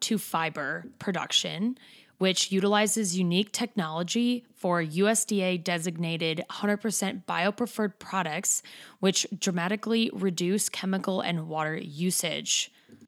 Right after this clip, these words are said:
They like to call it dirt to shirt or plant to product, which they use a environmentally friendly process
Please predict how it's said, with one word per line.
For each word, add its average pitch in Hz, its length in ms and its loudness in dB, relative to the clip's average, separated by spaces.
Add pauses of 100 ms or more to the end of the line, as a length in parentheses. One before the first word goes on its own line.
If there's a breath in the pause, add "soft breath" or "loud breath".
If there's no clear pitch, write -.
(420 loud breath)
They 202 240 4
like 233 200 4
to 240 100 4
call 180 260 2
it 175 240 -2
dirt 180 240 2
to 208 100 2
shirt 160 480 2 (140)
or 180 140 0
plant 160 460 -4
to - 60 -8
product, 151 600 -2 (400 loud breath)
which 180 400 4
they 190 200 4
use 214 280 4
a 175 320 2
environmentally 190 720 4
friendly 170 380 -2
process 175 800 2